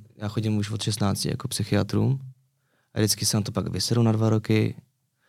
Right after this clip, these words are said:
A to jsem měl ten propad dvouletý, kdy jsem jako chlastal, vole. A pak jsem si zase našel psychiatra a ten mi jako zase zakázal pít, jako. Víš, jako nemůžeš pít na prášky, protože to dělá jako strašný brikule v hlavě. Takže to bylo jako, že doktoři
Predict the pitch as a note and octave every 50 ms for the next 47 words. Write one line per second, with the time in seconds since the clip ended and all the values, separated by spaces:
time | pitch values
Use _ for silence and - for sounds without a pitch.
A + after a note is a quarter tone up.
0 | _ _ _ _ _ - - A2+ - - C3 B2+ B2 A#2+ G#2+ G#2 G#2 G#2 G#2 G#2
1 | A2+ A#2+ A#2+ A2+ A#2 A#2 A#2 A#2 - - A#2 A2+ A2 - - G#2+ - B2 A#2+ -
2 | G#2+ G#2 - - - A#2+ B2 B2+ C3 C3 C3+ C3+ C3 C3+ C3+ - - - - _
3 | _ _ _ _ _ _ _ _ _ _ _ - G#2+ A2 B2 A#2+ - C#3 B2+ -
4 | C3 C3 B2 B2+ - C3 B2 B2 B2+ C3+ C3 C3 - A#2+ - C3 B2 A#2+ A#2 A#2
5 | B2 A#2+ - A#2+ - A2+ A2 G#2+ G#2 - A2 A2 A2 - - G#2+ G#2 G#2 G#2 G#2+
6 | G#2+ G#2 G#2 G#2 G#2 G#2 G#2 G2+ G2+ G#2 - - - E2 F2 - - _ _ _
7 | _ _ _ _ _ _ _ _ _ - A2 G#2+ G#2 G2+ G2 F#2+ F#2+ G2+ G2+ G#2
8 | G#2 G#2 - G2 G2 - F#2 F2+ F2+ - F2 - - - - B2 - G2+ G2+ G#2
9 | G#2+ A2 G#2+ G#2+ G#2+ G#2 F#2+ G2 - - - - G2+ G#2+ G#2+ - A#2 A#2 A#2 A#2
10 | A2+ - - G#2 F#2+ F#2+ G#2+ G#2+ G#2 F#2+ G2 F#2+ - - - - - _ _ _
11 | _ _ - - B2+ C#3 C3+ C3+ C#3 C3 C3+ C#3 C3+ C3 B2+ C#3+ C3 C#3 C3+ C3
12 | B2+ B2 B2+ C3 - - - _ _ _ _ _ _ _ - - B2+ B2+ B2 C3
13 | C#3 C#3 C3+ B2+ C3+ C3+ C3+ C3 C3+